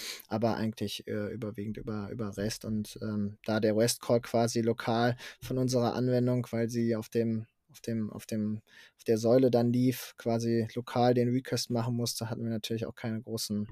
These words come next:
äh, Netzwerklatenzen. Und, äh, ja, deswegen war's dementsprechend auch sehr schnell. Ähm, ja. Und von daher, ähm, war's schon, schon ein recht cooles, cooles, äh, cooles Projekt.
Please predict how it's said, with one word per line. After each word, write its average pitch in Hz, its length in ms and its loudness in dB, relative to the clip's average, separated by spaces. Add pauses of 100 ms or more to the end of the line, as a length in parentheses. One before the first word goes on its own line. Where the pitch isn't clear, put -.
(580)
äh, 123 200 6
Netzwerklatenzen. 117 1080 0 (160)
Und, 104 400 -4
äh, 95 240 -8 (280)
ja, 78 240 -6 (120)
deswegen 104 340 -2
war's 95 180 0
dementsprechend 98 560 -6
auch 90 40 -6
sehr - 160 -6
schnell. 101 380 -4 (1400)
Ähm, 110 340 -8 (140)
ja. 104 280 0 (1080)
Und 123 120 -12
von 104 200 -4
daher, 107 600 -2
ähm, 110 420 -2 (640)
war's 127 260 2
schon, 147 280 0
schon 175 260 2
ein - 20 -2
recht 156 260 2
cooles, 156 360 2
cooles, - 440 -2
äh, 131 420 0
cooles 135 340 -6
Projekt. - 520 0